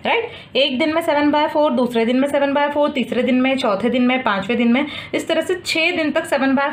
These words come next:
फ़ोर आवर्स वो पढ़ेगी। तो total क्या होगा? हम six into seven by four कर सकते हैं। अब सीधे हमें क्या करना है?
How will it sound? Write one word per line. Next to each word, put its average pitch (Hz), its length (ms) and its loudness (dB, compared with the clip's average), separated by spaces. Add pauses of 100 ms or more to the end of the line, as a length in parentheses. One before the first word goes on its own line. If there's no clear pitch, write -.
फ़ोर 269 180 4
आवर्स 214 340 -2
वो 277 120 0
पढ़ेगी। 185 500 -2 (320)
तो 262 60 4
total 220 360 0
क्या 254 160 2
होगा? 247 200 2
हम 277 140 0
six 240 300 -4
into 226 240 0
seven 269 280 0
by 294 140 2
four 302 240 0
कर 330 180 0
सकते 339 300 -2
हैं। 330 180 0 (340)
अब 262 120 0
सीधे 226 300 0
हमें 226 260 0
क्या 220 140 -2
करना 196 300 -2
है? 214 220 0